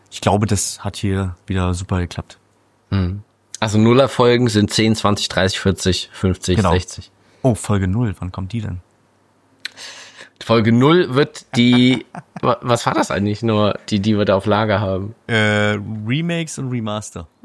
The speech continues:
Speaker 2: Ah ja, <laughs> stimmt, in meinem scheiß Flop da, ja.
Speaker 1: Kommt dann einfach zu, äh, Ocarina of Time und dann, äh, sagen die Leute, äh, weil wir dann in der Folge wahrscheinlich sagen, „Boah, das wär eigentlich voll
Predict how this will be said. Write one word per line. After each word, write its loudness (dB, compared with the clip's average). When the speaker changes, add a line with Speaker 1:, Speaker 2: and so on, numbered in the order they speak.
Speaker 2:
Ah 2
ja, 4
<laughs> -10
stimmt, 0
in 2
meinem 2
scheiß 0
Flop -2
da, 0
ja. -4
Speaker 1:
Kommt 0
dann 2
einfach 0
zu, -2
äh, -2
Ocarina -2
of -4
Time -4
und -4
dann, 2
äh, 0
sagen 2
die -2
Leute, 0
äh, -4
weil 0
wir 0
dann 2
in 0
der 2
Folge 0
wahrscheinlich 0
sagen, 0
„Boah, -2
das -4
wär -2
eigentlich -6
voll -4